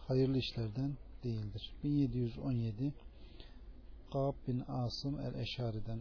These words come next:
Aleyhisselatü Vesselam, "Yolculukta oruç tutmak yapılması kesinlikle istenilen hayırlı işlerden değildir." Bin yedi yüz on sekiz aynı. Bin yedi yüz on dokuz Ebu Umeyye et-Damri'den,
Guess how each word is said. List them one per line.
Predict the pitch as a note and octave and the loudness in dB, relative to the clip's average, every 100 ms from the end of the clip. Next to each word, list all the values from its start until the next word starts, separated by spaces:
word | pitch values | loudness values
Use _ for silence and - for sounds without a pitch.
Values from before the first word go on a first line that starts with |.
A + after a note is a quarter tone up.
| B2 | 0
Aleyhisselatü | C3+ C3+ - C#3+ C#3 B2 | 0 0 2 2 2 0
Vesselam, | A#2+ - A#2 B2+ C#3 - | -2 -2 -2 -2 -4 0
"Yolculukta | C#3 C#3 C3 C#3+ C3+ C3+ | 4 6 6 4 4 2
oruç | C3+ C3 | 2 0
tutmak | - - C3 C#3 - - | -6 -4 0 0 -2 -4
yapılması | B2+ C3 B2+ B2 B2+ | -2 2 2 2 -2
kesinlikle | - C3 - C#3 C3+ - | -2 -2 2 2 2 0
istenilen | A#2 - B2 A#2 C#3 | -2 0 -2 0 0
hayırlı | B2 C3 B2 A2+ | 0 0 0 0
işlerden | - - A2 G#2 D3 - - - - - - - - - | -4 -4 -4 -2 -2 -4 -12 -16 -14 -14 -14 -14 -10 0
değildir." | A#2+ A2 G2+ - - - | 0 0 -2 -8 -8 0
Bin | D3 | 4
yedi | C3 A#2 | 4 4
yüz | A#2+ A#2+ | 0 0
on | D3+ A#2+ | -2 -2
sekiz | - A2 D3+ C#3+ - - E3+ | -2 -4 -4 -6 -10 -8 0
aynı. | B2+ G#2 G2+ - - - - - - - - - - - F3 | 0 0 -4 -12 -16 -16 -14 -14 -14 -12 -12 -12 -12 -2 4
Bin | F3 | 8
yedi | D#3+ D#3 | 8 8
yüz | F3 D#3+ | 6 8
on | E3+ C#3 | 8 8
dokuz | B2 - D3+ | 4 0 -2
Ebu | D3+ C#3 | 2 2
Umeyye | D#3 C#3 C#3+ C3+ B2 | 4 8 10 10 6
et-Damri'den, | C#3+ D3 - C#3 A#2+ A2 G#2 A2 | 2 -2 2 4 4 2 0 -2